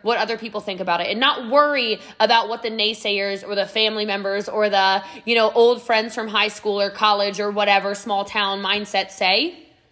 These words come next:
because everything you want is right here.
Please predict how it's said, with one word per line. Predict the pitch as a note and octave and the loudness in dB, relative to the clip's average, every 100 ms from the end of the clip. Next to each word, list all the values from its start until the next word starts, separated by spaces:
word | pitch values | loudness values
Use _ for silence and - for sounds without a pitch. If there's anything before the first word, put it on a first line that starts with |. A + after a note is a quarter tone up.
| _ _ _ _ _ | _ _ _ _ _
because | - C#4 C#4 - | 0 0 0 0
everything | C#4 B3+ D#4+ D#4 D4 | 0 0 -2 0 0
you | C#4 A3+ | 0 2
want | A3 A3+ A3 | 2 2 -2
is | F#3 | -8
right | E3+ F#3 F3+ | -4 -4 -4
here. | F#3 B2 | -10 -14